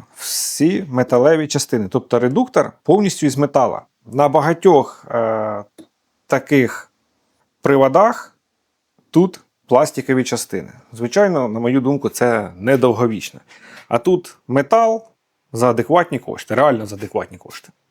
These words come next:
Добре, я думаю, це все зрозуміло. Давайте будемо потрішки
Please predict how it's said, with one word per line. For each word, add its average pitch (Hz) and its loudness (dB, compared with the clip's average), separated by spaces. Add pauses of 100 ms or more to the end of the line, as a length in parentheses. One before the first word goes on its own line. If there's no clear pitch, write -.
(580)
Добре, 117 4
я 147 2
думаю, 180 4
це 175 -2
все 156 2 (420)
зрозуміло. 208 2
Давайте 151 2
будемо 139 0
потрішки 147 -2